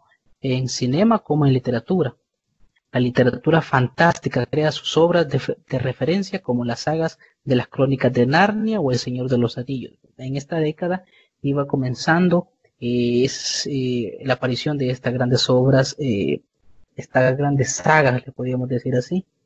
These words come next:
fantásticas. En la década de los sesenta aparecen en los países latinoamericanos la tendencia del realismo mágico, heredara-, hered-,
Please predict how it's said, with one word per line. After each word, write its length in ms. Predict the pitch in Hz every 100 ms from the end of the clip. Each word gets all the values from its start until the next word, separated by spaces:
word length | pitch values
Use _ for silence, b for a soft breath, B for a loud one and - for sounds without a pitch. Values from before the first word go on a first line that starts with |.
| _
fantásticas. 800 | 120 123 143 139 - 120 143 _ _ _ - - - - _ - _ _ _ _ _ - _ _ - - -
En 120 | 151
la 80 | 165
década 320 | 185 208 208
de 60 | 220
los 200 | 220 190
sesenta 500 | 175 214 233 247 208
aparecen 640 | - 135 147 - 185 196
en 160 | 170 147
los 160 | 139
países 500 | - 131 139 170 165
latinoamericanos 840 | 151 139 143 139 127 123 170 190 175
la 140 | 147
tendencia 540 | 143 131 156 175 - 170
del 160 | 147
realismo 600 | 135 135 131 131 135 143
mágico, 560 | 139 156 156 131 - - b b b b b
heredara-, 640 | - 131 131 135 175 185 _ _
hered-, 640 | 151 147 156 151 139 123